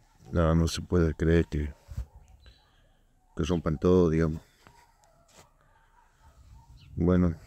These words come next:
uno con tanto esfuerzo hace para, para los chicos de los vecinos, más que nada, porque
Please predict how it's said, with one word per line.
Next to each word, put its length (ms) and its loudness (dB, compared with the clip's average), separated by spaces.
uno 240 0
con 160 -4
tanto 260 0
esfuerzo 400 0
hace 180 2
para, 360 -6
para 140 2
los 160 2
chicos 280 2
de 60 2
los 120 0
vecinos, 560 4
más 140 -10
que 100 -6
nada, 280 6
porque 520 -4